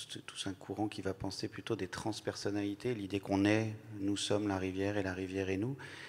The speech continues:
Et cette redécouverte depuis une, une histoire moderne qui a beaucoup découpé et séparé, y compris le rêve, puisque le rêve au vingtième siècle, c'est vraiment une découpe qui est rabattue sur l'individu,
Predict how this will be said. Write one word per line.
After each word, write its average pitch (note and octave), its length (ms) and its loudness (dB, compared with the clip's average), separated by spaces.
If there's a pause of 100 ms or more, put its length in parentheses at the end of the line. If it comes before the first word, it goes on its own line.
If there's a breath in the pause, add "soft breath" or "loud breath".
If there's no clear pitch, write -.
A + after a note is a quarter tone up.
(200 loud breath)
Et G2+ 60 -6
cette - 200 0
redécouverte G#2+ 680 6
depuis G2 340 -2
une, G2+ 160 2
une G2 200 2
histoire G2 460 2 (200)
moderne G#2 480 4
qui G#2+ 120 -4
a F#2+ 60 2
beaucoup G#2 240 -4
découpé G#2 440 0
et G#2+ 80 2
séparé, G#2 560 0
y B2+ 40 -10
compris G2 380 -4
le F#2+ 80 4
rêve, B2 260 2 (480 loud breath)
puisque - 280 -10 (180)
le F#2 160 0
rêve G2+ 260 6 (140)
au - 20 -4
vingtième F#2+ 380 -2
siècle, - 360 -2
c'est G2 120 -2
vraiment F#2+ 340 2
une G2+ 140 4
découpe G#2 400 0
qui F#2+ 380 -8 (120)
est F#2+ 60 -8
rabattue G2+ 560 4
sur G#2 220 2
l'individu, G2+ 580 0